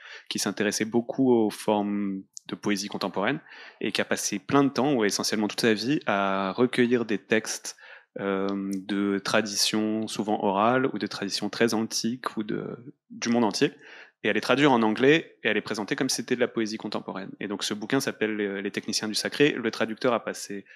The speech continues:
sa vie à traduire ce livre en français, donc il est incroyable en français aussi. Il y a toutes les sources, euh, parce que c'est des trucs qu'il allait chercher dans des travaux, euh, d'historiens, d'anthropologues, de machin. Donc il y a toutes les sources à la fin si vous voulez, mais c'est pas du tout présenté comme ça, c'est présenté comme de la poésie. Et franchement,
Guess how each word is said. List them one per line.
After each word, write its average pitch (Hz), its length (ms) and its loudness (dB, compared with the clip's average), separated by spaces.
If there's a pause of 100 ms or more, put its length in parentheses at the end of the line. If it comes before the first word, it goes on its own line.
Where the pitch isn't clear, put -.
(200)
sa - 180 -10
vie 101 220 0
à 117 40 2
traduire 98 280 -4
ce - 120 -6
livre 101 220 -10
en 92 40 -8
français, 98 280 -6
donc 135 180 -4
il 101 60 -8
est 98 160 -6
incroyable 117 380 0
en 101 40 -4
français - 300 -8
aussi. - 300 -6 (380)
Il - 40 -2
y 107 40 0
a 104 40 -2
toutes - 180 -2
les 139 80 8
sources, - 600 -2
euh, 95 340 -4
parce - 160 -4
que - 80 -4
c'est 131 100 0
des 117 80 2
trucs 135 160 0
qu'il 107 120 -2
allait 107 100 2
chercher - 300 0
dans 110 120 -4
des 98 240 -4
travaux, 98 460 -2
euh, 101 100 0
d'historiens, 104 720 -4
d'anthropologues, 98 720 -6
de 101 80 -10
machin. 95 320 -2 (380)
Donc 113 100 0
il 127 40 4
y - 20 2
a - 20 2
toutes 127 140 -4
les 143 60 8
sources 135 200 -2
à 120 40 2
la 110 60 2
fin 117 140 -2
si - 120 -2
vous 107 60 -4
voulez, 127 220 4
mais 139 80 4
c'est - 120 -2
pas 117 120 0
du 139 80 0
tout 139 80 -6
présenté 123 320 -2
comme 113 140 -4
ça, 110 100 -6
c'est 107 100 -10
présenté 98 360 -8
comme 131 400 2 (340)
de 110 60 0
la 101 80 2
poésie. 95 420 -4 (420)
Et 104 220 -4
franchement, 143 560 4